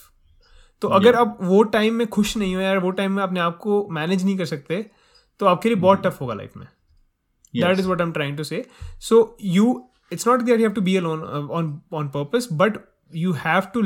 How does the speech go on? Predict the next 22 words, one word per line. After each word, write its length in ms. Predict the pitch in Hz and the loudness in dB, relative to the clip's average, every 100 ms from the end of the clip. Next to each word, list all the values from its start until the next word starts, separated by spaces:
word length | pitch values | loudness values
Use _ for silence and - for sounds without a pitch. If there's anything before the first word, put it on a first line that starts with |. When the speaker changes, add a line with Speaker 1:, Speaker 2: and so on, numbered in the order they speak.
| 160 | 0
Speaker 1:
learn 280 | 160 180 202 202 | 0 0 -2 -2
to 60 | |
be 200 | 175 180 | -4 -4
alone 360 | 175 147 160 214 | -4 -4 -6 -6
and 180 | 175 165 | -8 -6
be 100 | 170 147 - | -4 -4 -4
happy 300 | 143 - 185 | -4 -4 -4
with 160 | 156 | -4
yourself, 460 | 143 143 160 175 196 _ - _ | -6 -6 -6 -6 -6 _ -20 _
because 180 | 165 185 190 | -4 -2 -2
if 80 | 208 | -2
you 80 | 170 | 0
don't 380 | 175 226 214 - | 0 -2 -4 -6
do 140 | 175 208 | -2 0
that, 280 | 240 247 175 | -2 -4 -6
then 120 | 175 | -6
it's 120 | 170 | -4
almost 300 | 156 151 147 | -4 -6 -10
impossible 420 | 143 131 139 165 170 _ _ - | -10 -8 -8 -8 -10 _ _ -6
to 80 | 175 | -4
live 180 | 170 | -4
life 300 | 156 151 196 | -2 -2 -2